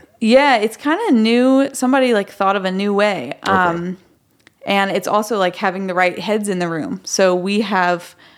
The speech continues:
Speaker 1: a couple of data engineers who we work really closely with. And one of them,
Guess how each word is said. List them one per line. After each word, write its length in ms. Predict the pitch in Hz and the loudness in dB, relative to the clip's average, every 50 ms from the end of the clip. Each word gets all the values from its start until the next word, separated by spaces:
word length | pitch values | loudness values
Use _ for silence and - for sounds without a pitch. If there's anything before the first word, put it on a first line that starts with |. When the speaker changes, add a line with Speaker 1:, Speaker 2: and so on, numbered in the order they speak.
| _ _ _ _ _ _ - - | _ _ _ _ _ _ -4 -4
Speaker 1:
a 100 | 190 190 | -4 -4
couple 420 | 190 - 220 233 220 262 247 214 | -2 -2 -2 -2 0 0 2 2
of 120 | 202 185 | 2 0
data 260 | 165 180 180 185 180 180 | 0 -2 -2 0 0 0
engineers 760 | 165 180 175 165 160 165 170 165 160 156 160 160 - - - | 0 0 -2 -2 -2 -2 0 0 0 0 -2 -4 -6 -6 -4
who 100 | 202 185 | -4 -2
we 400 | 165 180 175 175 175 170 165 165 - | 0 0 2 2 2 2 0 -2 -2
work 260 | - 185 180 175 175 - | 0 0 0 0 0 -2
really 160 | 180 165 165 | -2 -2 -2
closely 380 | 165 - 185 180 180 - - 180 | -2 -2 -2 -2 -2 -2 -4 -2
with. 400 | 151 147 151 175 - - - - _ _ _ _ - - - _ _ _ _ | 0 0 -2 -2 -6 -10 -20 -20 _ _ _ _ -20 -20 -20 _ _ _ _
And 260 | - 190 190 185 180 175 | -2 -2 0 0 0 2
one 180 | 185 196 208 | 2 2 2
of 160 | 214 196 180 | 0 -2 0
them, 480 | 170 175 170 170 165 160 165 165 175 175 | 0 2 2 2 2 0 -2 -4 -8 -8